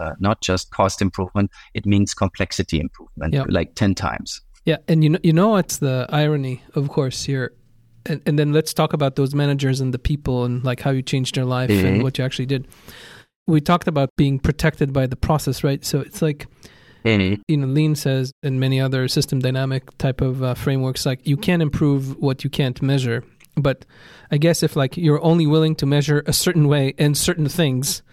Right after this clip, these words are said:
Speaker 1: Absolutely.
Speaker 2: you're by definition, like, blind to some stuff. And the problem, like, when, you know, fast forward and staying really buzzword free from the industry point oh and all that kind of stuff, it's like,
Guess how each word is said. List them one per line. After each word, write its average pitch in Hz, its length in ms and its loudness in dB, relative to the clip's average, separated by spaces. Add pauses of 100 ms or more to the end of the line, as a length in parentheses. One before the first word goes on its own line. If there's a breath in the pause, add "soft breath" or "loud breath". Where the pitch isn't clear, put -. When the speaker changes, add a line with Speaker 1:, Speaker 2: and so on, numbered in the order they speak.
(420 loud breath)
Speaker 1:
Absolutely. - 380 2
Speaker 2:
you're 170 80 6
by 170 80 4
definition, 156 600 0
like, 131 220 0
blind 143 460 2
to 135 100 -2
some 143 260 0
stuff. - 460 -6 (220)
And 139 260 0
the 147 120 -2
problem, 175 520 4
like, 135 240 0
when, 139 300 0
you 147 100 2
know, 135 100 2
fast 147 280 0
forward 143 320 2
and 127 280 -2 (280)
staying 139 420 -2
really 131 380 -2 (400)
buzzword 135 520 2
free 135 280 0
from 131 200 -2
the 131 80 0
industry 135 260 -2
point 131 260 -2
oh 131 120 0
and 131 80 -2
all 131 100 -2
that 123 140 -4
kind 131 160 -4
of - 40 -6
stuff, 135 300 -4
it's 127 140 -6
like, 127 160 -2